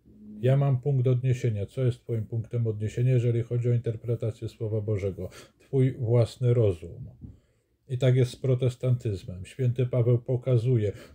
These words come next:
Duch Święty nam objawia. Tak, świętemu Pawłowi też objawili, objawił Ewangelię Chrystus, ale poszedł się konfrontować do zwykłych, śmiertelnych, grzesznych ludzi, którzy byli uważani za powagi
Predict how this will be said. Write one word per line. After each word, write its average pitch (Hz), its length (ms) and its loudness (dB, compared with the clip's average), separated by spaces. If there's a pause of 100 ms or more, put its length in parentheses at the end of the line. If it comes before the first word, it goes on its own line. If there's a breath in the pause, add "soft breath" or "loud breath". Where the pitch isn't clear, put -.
Duch 120 160 0
Święty 101 540 -4
nam 87 220 -6
objawia. 87 540 -10
Tak, - 720 -6
świętemu 123 520 2
Pawłowi 123 420 2
też 117 220 0
objawili, 95 640 -4 (500 loud breath)
objawił 113 440 2
Ewangelię 101 480 -2
Chrystus, - 500 -12
ale 120 200 0
poszedł 120 340 -4
się - 140 -10
konfrontować 107 800 -6
do 101 120 -4
zwykłych, 107 380 -4
śmiertelnych, 104 640 -6
grzesznych 98 500 -8
ludzi, 95 440 -8 (260 soft breath)
którzy 113 260 -2
byli 107 260 0
uważani 101 440 0
za 95 140 -4
powagi 107 600 -4